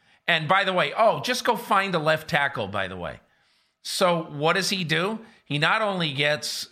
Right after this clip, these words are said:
the, the defensive tackle Kinlaw and the wide receiver Ayuk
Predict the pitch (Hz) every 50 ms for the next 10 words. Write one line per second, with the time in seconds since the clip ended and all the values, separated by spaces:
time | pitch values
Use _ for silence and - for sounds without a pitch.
0 | _ - 120 139 139 - 143 139 135 143 143 135 123 113 135 120 - 151 156 156
1 | 156 - 156 - - 156 147 147 143 160 151 - - 160 147 131 117 104 98 90
2 | 90 - - _ _ _ - - _ _ _ - 147 151 160 170 170 160 147 151
3 | 151 156 160 156 165 151 143 - - - 156 151 143 143 143 135 127 123 135 135
4 | 135 127 123 113 107